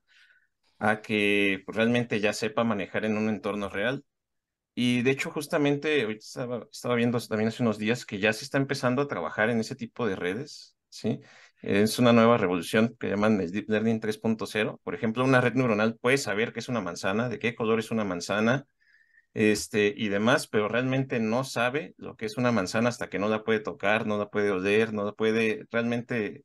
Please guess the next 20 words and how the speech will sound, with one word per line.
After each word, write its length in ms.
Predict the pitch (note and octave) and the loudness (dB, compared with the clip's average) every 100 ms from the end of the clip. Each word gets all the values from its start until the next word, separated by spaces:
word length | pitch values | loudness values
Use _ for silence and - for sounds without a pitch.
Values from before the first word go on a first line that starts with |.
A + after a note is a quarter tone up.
| _ | _
amplía 480 | F2+ F#2 - A2+ A#2+ | -10 -10 0 4 4
su, 400 | - G2+ - - _ _ _ | 2 -4 -6 -12 _ _ _
el 140 | F#2 | -8
contexto 580 | F#2 F#2 - - - B2 | -6 -6 -6 -6 -2 -2
de 60 | F2+ | -2
lo 160 | - | -4
que 200 | - G#2 | -2 0
es 140 | C3 C#3 | 0 4
una 140 | C3+ | 4
manzana, 420 | G2+ F2+ G#2 A#2+ | 4 0 -2 -2
por 120 | - E2 | -4 -8
ejemplo, 260 | F#2+ - | -10 -6
en 60 | A#2 | -6
este 160 | - G#2+ | -6 -4
caso 200 | G#2 - | -4 -4
sería, 380 | F#2 F#2+ F#2 | 2 2 2
pues, 140 | - F2 | -4 -2
manejar 400 | F#2 F2 A#2+ - | -2 0 0 -2
o 80 | - | -6
conducir. 440 | F#2 F2+ - - | -6 -4 -4 -6